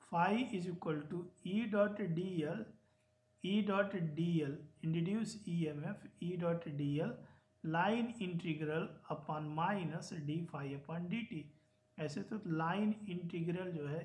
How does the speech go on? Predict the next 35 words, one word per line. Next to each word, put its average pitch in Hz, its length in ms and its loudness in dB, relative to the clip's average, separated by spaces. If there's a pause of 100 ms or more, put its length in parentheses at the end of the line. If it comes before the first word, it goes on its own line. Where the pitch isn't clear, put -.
E 160 200 -2
dot 156 200 0
D 156 140 0
L 160 120 0
मतलब 165 400 -4 (380)
लाइन 175 360 -2
इंटीग्रल, 135 540 -4
ठीक 185 160 -2
है। 240 140 -2 (440)
तो 180 80 0
बी 185 340 4
का 220 120 2
कौन 208 300 2
सा 214 120 0
मैच 202 320 2
कर 208 200 -2
गया? 208 200 -2
बी 185 260 -4
का 202 160 -2
मैच, 185 260 -4 (100)
मैच 170 380 0
कर - 140 -6
गया 156 200 -4
अपना 185 440 -4 (420)
ऑप्शन 139 360 -6
फर्स्ट। - 580 -10 (640)
अब 165 140 2
दूसरा 208 380 4
जो 262 160 2
पार्ट 196 520 4
है 196 60 2
इसका 170 360 -4
तुम 170 240 2
देखोगे, 143 440 0
पार्ट 160 520 -2